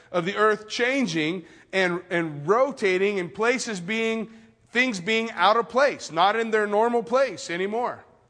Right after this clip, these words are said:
And that's what the Bible is talking about. The Bible is talking about those things taking place.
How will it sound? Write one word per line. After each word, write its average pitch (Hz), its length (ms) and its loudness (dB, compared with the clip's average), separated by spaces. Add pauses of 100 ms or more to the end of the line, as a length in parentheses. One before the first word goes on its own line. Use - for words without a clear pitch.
(520)
And 165 140 -4
that's 226 260 4
what 240 240 0
the 226 80 0
Bible 202 420 4
is 233 120 -4
talking 254 360 2
about. 139 220 2
The 143 80 -4
Bible 202 340 4
is 208 120 -2
talking 226 260 2
about 190 300 2
those 202 320 2
things 196 220 -2
taking 180 280 -2
place. 226 380 0